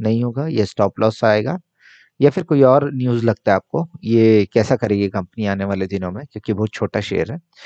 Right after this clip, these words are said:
एफ़आईआई इसमें पोजीशन बना रहे हैं, तो चांसेस हैं इसके ऊपर जाने के। तो आपको जो भी लगता है कमेंट में लिख सकते हैं।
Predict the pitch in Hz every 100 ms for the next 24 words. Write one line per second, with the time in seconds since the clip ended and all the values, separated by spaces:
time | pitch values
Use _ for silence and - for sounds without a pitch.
0 | - _ 113 127 117 123 120 131 107 95
1 | 92 104 101 92 87 92 147 - 143 135
2 | 107 101 123 113 156 127 - 101 - 87
3 | 87 85 - 156 - - - - - 127
4 | 165 175 185 170 170 190 - 123 120 131
5 | 117 110 110 - 104 120